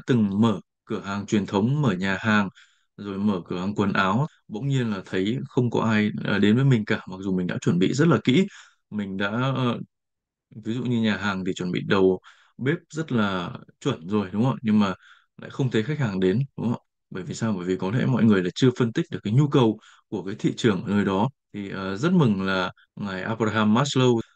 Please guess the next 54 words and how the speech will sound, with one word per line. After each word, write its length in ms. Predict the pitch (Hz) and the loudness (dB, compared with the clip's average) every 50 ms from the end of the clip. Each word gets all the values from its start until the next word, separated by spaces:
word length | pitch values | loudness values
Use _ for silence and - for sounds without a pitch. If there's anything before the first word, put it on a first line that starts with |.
| _ _ | _ _
ông 280 | _ 110 110 113 110 110 | _ -8 -6 -6 -6 -6
đã, 380 | 110 107 104 107 123 131 135 139 139 - _ _ _ _ _ | -6 -4 -4 -2 -2 -2 -2 -4 -6 -10 _ _ _ _ _
à, 160 | - - 101 | -10 -10 -10
phát 220 | 101 - 170 170 165 | -6 -4 -4 -4 0
triển 340 | - 170 123 87 85 90 | 2 2 2 2 0 -2
được 200 | 95 95 92 - | -4 -4 -4 -4
một 140 | 98 95 92 - | -4 -4 -2 -2
cái 120 | 82 104 | -2 0
hệ 160 | 110 131 - - | 2 2 0 0
thống 360 | - - 101 98 110 135 175 208 _ _ _ _ _ _ _ - | 0 2 2 4 4 4 2 0 _ _ _ _ _ _ _ -14
về 300 | 98 101 101 98 98 95 | -10 -8 -6 -6 -6 -4
nhu 180 | 113 139 151 | -4 -4 -2
cầu 320 | 143 147 131 117 110 104 95 | 2 2 2 2 2 0 -2
mà 140 | 101 95 | -2 -2
giúp 160 | 95 147 165 - | -2 -4 -4 -2
cho 140 | - 127 110 | -2 -4 -2
các 160 | - 156 160 - | 0 -2 -2 -2
tập 140 | 127 - - | -2 0 0
đoàn 260 | 104 95 92 90 90 | 0 0 0 0 2
lớn, 260 | 95 95 101 117 151 170 | 2 4 4 2 2 0
các 100 | - 170 _ | -2 -2 _
công 160 | - 117 113 | -2 -2 0
ty 240 | - 123 123 123 117 - - - _ _ _ _ | 2 2 2 2 0 -4 -14 -20 _ _ _ _
có 80 | - | -10
thể 120 | 139 127 - | -8 -6 -6
đào 220 | 95 101 101 104 | -4 -4 -6 -4
tạo 320 | - - 113 113 - - _ _ _ _ _ _ _ | 0 0 0 0 0 -4 _ _ _ _ _ _ _
được, 220 | 120 123 104 95 _ _ _ _ _ _ _ _ _ _ _ _ | -8 -8 -8 -8 _ _ _ _ _ _ _ _ _ _ _ _
ờ, 240 | 98 98 95 92 | -14 -12 -10 -10
doanh 320 | 92 - 123 127 123 123 123 | -4 -2 0 2 4 4 4
nghiệp 120 | 117 107 - _ | 2 2 0 _
của 100 | - 85 | -6 0
mình 240 | 92 107 110 101 - _ _ _ _ | 2 2 2 2 -2 _ _ _ _
về 340 | - - 92 95 92 90 87 _ | -20 -12 -8 -6 -6 -6 -6 _
nhu 200 | - 127 160 165 | -2 0 0 0
cầu 140 | 156 135 117 95 | 2 2 0 2
của 180 | 90 87 90 | 0 -2 -2
khách 180 | 123 139 135 127 | -2 0 2 2
hàng. 140 | 113 104 95 _ _ - _ _ _ _ _ | 2 2 0 _ _ -20 _ _ _ _ _
Và 100 | 90 90 | -10 -8
ông 180 | 95 117 131 | -6 -4 -4
đúc 120 | 143 160 156 | -4 -4 0
kết 200 | - 165 175 165 | 0 -2 0 2
lại 200 | 143 127 - 80 | 0 -2 0 -2
là 180 | 85 87 87 85 | -4 -4 -4 -6
chỉ 140 | - - 87 - | -4 -6 -6 -4
có 100 | - 104 | -4 -6
trong 260 | 104 - 113 107 107 113 | -2 2 2 4 6 4
năm 200 | 120 117 117 104 | 4 2 2 0
cái 100 | 110 113 | 2 2
nhu 120 | 131 123 | 2 2
cầu 160 | - 110 92 | 2 0 0
này 120 | 92 92 92 | 0 0 2
thôi. 160 | 113 113 | 2 2